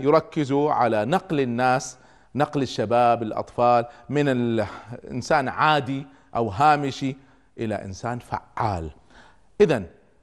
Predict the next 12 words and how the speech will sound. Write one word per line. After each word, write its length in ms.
من 160
إنسان 440
عادي 460
إلى 160
فعال 560
سنحتاج 520
تربية 400
قيادية، 580
من 200
فعال 840
إلى 440
قيادي 640